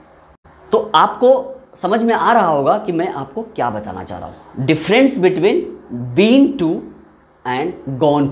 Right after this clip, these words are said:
to। याद रहे, एक बार फिर से मैं आपको बताना चाहूँगा last में जाने से पहले कि अगर हमें travel experience बताना है तो gone to का इस्तेमाल नहीं करेंगे, हम क्या करेंगे, been to, और उसके बाद हम place का नाम लिखेंगे।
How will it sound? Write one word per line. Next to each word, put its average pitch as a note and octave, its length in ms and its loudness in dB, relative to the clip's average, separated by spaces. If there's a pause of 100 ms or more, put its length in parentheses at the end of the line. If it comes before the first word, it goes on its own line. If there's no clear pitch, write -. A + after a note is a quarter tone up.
to। G#2+ 80 -6 (840)
याद D#3+ 320 2
रहे, D#3 180 -2
एक C3+ 320 -8
बार B2+ 140 -2
फिर E3+ 200 -4
से F3 140 -8
मैं E3 200 -6
आपको - 320 -4
बताना A#2+ 340 -2
चाहूँगा G#2+ 360 -2
last A#2 340 -2
में C3 120 -2
जाने A2 240 -2
से - 120 -8
पहले G#2+ 300 -4 (400)
कि D3+ 200 -4
अगर C#3+ 200 4
हमें F#3 260 -2 (180)
travel G3 300 -2
experience D3 560 -4
बताना A#2 340 -2
है A#2+ 160 -4
तो C#3 100 -4 (140)
gone F#3+ 320 4 (100)
to G#3 160 -2
का F#3 60 2
इस्तेमाल C#3 500 -2
नहीं B2+ 160 -2
करेंगे, B2 300 -4
हम C#3+ 200 -6
क्या E3+ 220 -6
करेंगे, F3+ 320 -4 (400)
been G#3 420 2
to, C3 140 -4 (260)
और A2 100 -4
उसके A2+ 240 -8
बाद A2+ 300 -6 (640)
हम C#3 120 -4 (120)
place A2 240 -2
का A2 100 -6
नाम F2+ 220 -8
लिखेंगे। F2 280 -14